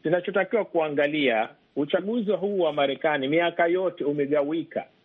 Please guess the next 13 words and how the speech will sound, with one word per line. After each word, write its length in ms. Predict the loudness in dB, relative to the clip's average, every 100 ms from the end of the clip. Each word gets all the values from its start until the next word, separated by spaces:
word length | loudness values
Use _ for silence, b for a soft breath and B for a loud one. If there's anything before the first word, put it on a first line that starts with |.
| _ _ _ _
kwa 120 | -4 -2
sababu 400 | 2 2 2 -2
kuna 300 | -2 0 2
majimbo 600 | 2 0 0 0 0 0
tayari 720 | 2 2 4 2 2 2 2
yamejiweka 640 | 0 0 2 2 2 0
kwamba 360 | 0 -2 2 2
haya 340 | 4 2 2 0
yatapigia 600 | -2 -2 -2 0 0 0
chama 420 | 0 0 0 -4 -4
fulani. 540 | 0 2 2 -2 -6 -14 _ _ _ _
Kwa 120 | -2 0
mfano, 600 | 2 0 2 0 0